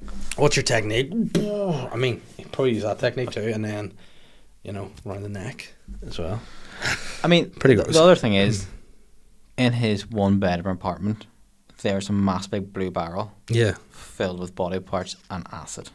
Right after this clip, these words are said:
Speaker 1: Yeah.
Speaker 2: Is that not a bit of a red flag?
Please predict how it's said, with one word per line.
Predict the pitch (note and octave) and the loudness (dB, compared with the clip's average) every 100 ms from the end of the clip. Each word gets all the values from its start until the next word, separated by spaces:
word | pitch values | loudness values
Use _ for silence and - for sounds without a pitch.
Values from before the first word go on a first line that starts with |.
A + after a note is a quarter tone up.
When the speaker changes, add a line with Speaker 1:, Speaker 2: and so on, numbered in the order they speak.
| - - | -12 2
Speaker 1:
Yeah. | G#2 F2+ - - - - _ _ _ _ _ _ _ _ _ _ _ - | 2 2 -4 -18 -20 -20 _ _ _ _ _ _ _ _ _ _ _ -4
Speaker 2:
Is | G#2+ G#2+ | -2 2
that | G#2+ G2+ G2 | 2 2 2
not | F#2+ F#2 F2+ | -2 -2 -4
a | |
bit | F#2+ F2 | -4 -4
of | F2+ F#2+ | -4 -2
a | F2 F2 - A2 | -4 -6 -8 -6
red | F#2 F#2 | -6 -4
flag? | - F2 - | -8 -10 -12